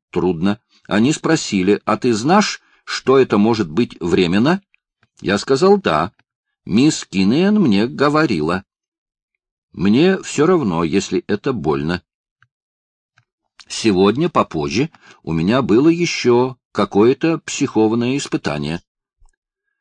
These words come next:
Это испытание показалось мне лёгким, потому что я мог разглядеть картинки. Только в этот раз добрая дама, которая со мной занималась,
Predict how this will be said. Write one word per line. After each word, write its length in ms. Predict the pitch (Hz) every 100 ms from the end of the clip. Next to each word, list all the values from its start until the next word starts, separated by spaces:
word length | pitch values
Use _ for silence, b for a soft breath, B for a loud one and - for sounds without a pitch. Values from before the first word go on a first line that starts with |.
| _ _ -
Это 320 | 139 190 147
испытание 680 | 107 - 98 95 110 165 185
показалось 720 | - 135 110 107 165 147 -
мне 180 | 113 98
лёгким, 560 | 92 78 - 147 196
потому 440 | 196 117 107 98 123
что 240 | - 190
я 220 | 175 110
мог 300 | 107 127 -
разглядеть 500 | 147 107 107 95 147
картинки. 580 | - 113 - 71 - - _ B B B _
Только 340 | 190 202 123
в 60 | 95
этот 320 | 92 - 135
раз 360 | 175 196 - -
добрая 480 | 87 135 117 110 101
дама, 360 | 98 92 107
которая 420 | 127 135 101 95
со 140 | 85 92
мной 240 | 92 85
занималась, 680 | 73 90 82 80 123 202